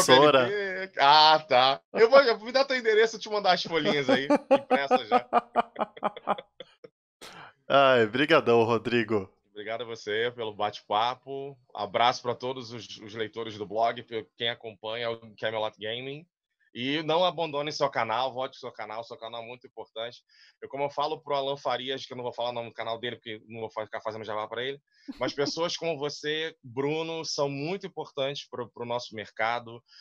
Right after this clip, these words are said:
Speaker 2: Gente pra frente, alegre, animada, sabe? Que apesar de todas as turbulências pessoais, tá produzindo material muito bacana e original, né?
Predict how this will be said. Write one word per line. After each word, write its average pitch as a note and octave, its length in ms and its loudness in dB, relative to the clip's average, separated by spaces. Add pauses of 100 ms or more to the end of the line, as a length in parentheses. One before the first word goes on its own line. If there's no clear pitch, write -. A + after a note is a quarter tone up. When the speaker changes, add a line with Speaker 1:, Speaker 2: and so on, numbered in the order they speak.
(140)
Speaker 2:
Gente C3+ 340 -8
pra B2+ 140 -8
frente, A#2+ 560 -10
alegre, A2+ 460 -4
animada, A2+ 960 -6
sabe? G#2 380 -8
Que - 80 -12
apesar A2 320 -10
de G#2+ 120 -16
todas A#2 280 -12
as - 180 -12 (380)
turbulências A#2 640 -4
pessoais, A2 420 -10
tá A#2 80 -12
produzindo G#2 380 -12
material G#2+ 400 -10
muito A#2 220 -12
bacana A#2 500 -4
e C#3+ 100 -8
original, C3+ 600 -6
né? F2 120 -16